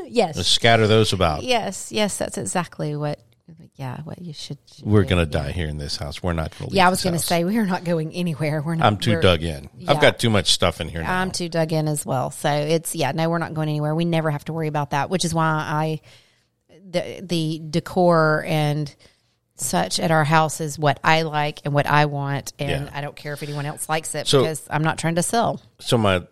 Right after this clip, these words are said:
Speaker 2: my kind of follow-up question to all of that is, during the holidays, 'cause I know you've been showing houses,
Speaker 1: Mm-hmm.
Speaker 2: right?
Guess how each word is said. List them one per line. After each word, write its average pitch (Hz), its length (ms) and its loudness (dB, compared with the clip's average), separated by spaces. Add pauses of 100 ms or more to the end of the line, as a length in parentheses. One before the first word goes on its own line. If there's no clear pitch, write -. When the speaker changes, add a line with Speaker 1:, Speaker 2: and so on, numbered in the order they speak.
(120)
Speaker 2:
my 95 220 -2 (240)
kind 95 180 -2
of 80 80 -4 (100)
follow-up 123 460 2
question - 360 -2
to 120 160 0
all 85 200 2
of 80 80 -6
that 78 200 -6
is, 87 200 -8
during 120 560 0
the 101 80 -2
holidays, 85 880 -4 (760)
'cause 117 140 -4
I 120 100 6
know 127 160 8
you've 151 320 2
been 156 160 4
showing 135 400 4
houses, 95 600 0 (180)
Speaker 1:
Mm-hmm. 208 360 -20
Speaker 2:
right? - 280 0